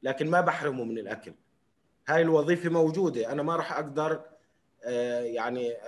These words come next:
أحرمه منها، لكن رح أقدر أخليه يلبيها بطريقة مقبول اجتماعيا، بسلوك صحيح. حدد الوظيفة، بنحدد السلوك البديل، بنعزز السلوك البديل على أساس يزيد، وبنوقف التعزيز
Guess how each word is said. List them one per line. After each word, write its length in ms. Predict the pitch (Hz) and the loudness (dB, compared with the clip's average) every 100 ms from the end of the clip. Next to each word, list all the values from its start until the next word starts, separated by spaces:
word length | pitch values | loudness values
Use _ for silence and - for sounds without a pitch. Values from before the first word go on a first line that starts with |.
| 120 - | -2 0
أحرمه 400 | - 160 160 165 | 0 0 2 2
منها، 380 | 165 127 90 - - | 2 -2 -8 -16 -6
لكن 340 | 131 131 151 | -4 -2 -2
رح 220 | 139 - | -4 -4
أقدر 320 | 170 156 160 131 | -4 0 0 0
أخليه 380 | - 151 156 | -2 0 2
يلبيها 460 | 143 143 147 170 151 | 2 0 2 0 0
بطريقة 800 | 135 - 143 160 156 151 151 151 - _ _ _ | -4 -2 0 0 0 -2 -2 -4 -14 _ _ _
مقبول 400 | - 180 160 170 | -2 -2 2 2
اجتماعيا، 720 | 147 - 135 123 113 104 104 | 0 -4 -6 -4 -4 -6 -8
بسلوك 400 | 107 - 147 156 | -10 -6 -2 -2
صحيح. 440 | 156 139 - 98 - _ _ _ _ _ _ _ - | -2 -6 -6 -12 -16 _ _ _ _ _ _ _ -4
حدد 380 | - 170 160 156 | -2 0 0 2
الوظيفة، 520 | 156 151 165 165 160 | 2 2 2 -2 -2
بنحدد 420 | 147 - 165 160 | -2 -2 -2 -2
السلوك 440 | 143 - 156 156 | -6 -6 -4 -4
البديل، 640 | 151 151 139 160 160 160 - - _ - | -2 0 2 2 2 -2 -10 -20 _ -4
بنعزز 520 | 131 143 185 180 160 | 0 2 2 -2 -6
السلوك 420 | 156 170 165 165 | -6 -4 -4 -4
البديل 640 | 147 151 147 160 165 160 - _ _ _ _ - | -2 -2 2 0 0 -4 -14 _ _ _ _ -8
على 220 | 127 139 | -4 -2
أساس 320 | 139 156 151 | 0 -2 -2
يزيد، 500 | 143 131 175 196 - _ _ _ _ _ - | -4 -2 -2 -2 -6 _ _ _ _ _ -6
وبنوقف 520 | 139 151 180 185 160 | 0 2 2 0 -6
التعزيز 800 | 156 151 139 139 160 165 165 | -4 -2 0 2 0 0 -4